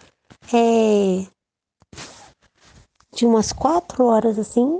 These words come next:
elas ofertaram pra vir e limparam minha casa toda, né? Elas privaram de descansar, de depois do trabalho, de antes do trabalho.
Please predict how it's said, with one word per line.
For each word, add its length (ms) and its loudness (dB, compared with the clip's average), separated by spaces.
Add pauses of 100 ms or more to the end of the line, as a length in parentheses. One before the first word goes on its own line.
(100)
elas 300 -2
ofertaram 1000 -4
pra 420 -4
vir 240 0
e 160 0
limparam 540 -2
minha 180 2
casa 380 -6 (140)
toda, 500 -4 (1500)
né? 360 -6
Elas 280 -2
privaram 800 -2
de 160 -8
descansar, 880 -6 (680)
de 120 -10
depois 340 0
do 80 0
trabalho, 680 0
de 120 -6
antes 380 -4
do 100 -14
trabalho. 580 -10